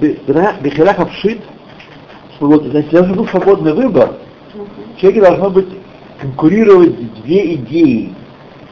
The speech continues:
Speaker 1: два влечения, два знания. Если всё только изнутри, если только разум направляет все пути человека, это означает, что человек никогда не делает свободного выбора.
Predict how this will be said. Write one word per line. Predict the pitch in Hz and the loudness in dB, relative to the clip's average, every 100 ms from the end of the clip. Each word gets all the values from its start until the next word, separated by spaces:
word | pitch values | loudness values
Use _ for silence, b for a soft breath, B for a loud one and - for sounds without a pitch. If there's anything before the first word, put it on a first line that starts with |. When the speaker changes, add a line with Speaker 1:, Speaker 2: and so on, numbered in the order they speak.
| - - - - - | -20 -20 -20 -20 -12
Speaker 1:
два | 110 180 190 | 2 4 6
влечения, | 175 165 - 180 160 117 98 87 - - 117 | 4 2 2 2 4 2 -2 -6 -10 -16 0
два | 147 175 165 - 123 | 6 6 6 -2 -8
знания. | 127 156 147 117 104 95 90 - - - - - - - - | -2 2 4 2 -2 -10 -14 -18 -20 -20 -20 -20 -20 -20 -4
Если | 147 214 - 175 - - | 0 0 2 -2 -2 -6
всё | - 185 | -2 2
только | 190 175 - | 2 2 0
изнутри, | 156 127 117 139 180 226 170 | -2 -2 -2 -4 -2 0 0
если | 139 | 0
только | - - 156 - | -2 0 -2 0
разум | 139 135 196 190 131 135 131 | 2 6 6 6 4 0 0
направляет | 131 143 147 143 156 143 120 - - | 0 4 4 4 6 6 4 0 -2
все | 160 | -2
пути | 143 139 135 | -2 -10 -8
человека, | 131 117 110 107 127 190 233 - - - - - - - - | -4 -2 0 0 0 -2 -4 -12 -18 -20 -20 -20 -20 -20 -8
это | 147 143 143 | -4 4 4
означает, | 139 131 151 151 180 - | 4 -2 2 2 2 -2
что | |
человек | 175 180 - - - | -6 -8 -10 -20 -12
никогда | 151 160 160 123 113 160 | -8 -4 -2 0 2 4
не | 160 | 2
делает | 139 143 147 147 | 0 2 0 -2
свободного | 131 123 131 131 135 | -6 -2 -2 -2 -4
выбора. | 131 95 87 | -2 -4 -6